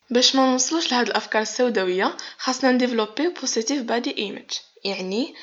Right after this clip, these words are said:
الصورة الإيجابية للجسد ديالنا. غنعطيكم بعض النصائح،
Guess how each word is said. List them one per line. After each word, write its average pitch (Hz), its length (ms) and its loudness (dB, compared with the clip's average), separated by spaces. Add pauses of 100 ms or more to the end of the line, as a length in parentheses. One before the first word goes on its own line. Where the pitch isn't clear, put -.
(240)
الصورة 254 420 0
الإيجابية 233 600 -2
للجسد 240 460 -2
ديالنا. 202 360 -8 (460)
غنعطيكم 220 540 0
بعض 220 200 -2
النصائح، 196 720 -2